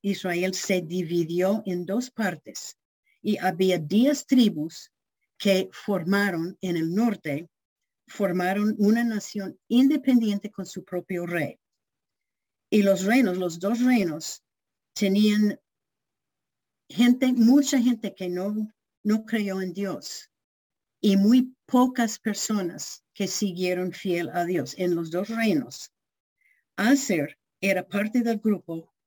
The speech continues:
pequeño que siguió fiel al Señor. Y Ana era parte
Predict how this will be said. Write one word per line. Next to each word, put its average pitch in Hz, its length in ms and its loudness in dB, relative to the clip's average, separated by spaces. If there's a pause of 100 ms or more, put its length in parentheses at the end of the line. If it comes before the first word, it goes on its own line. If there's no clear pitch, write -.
(100)
pequeño 185 800 2 (380)
que 185 180 -2
siguió 185 680 -2
fiel 180 560 -6 (360)
al 165 180 -6
Señor. 175 580 -4 (1040)
Y 202 260 0
Ana 185 480 2 (440)
era 185 420 -2 (400)
parte 214 560 -2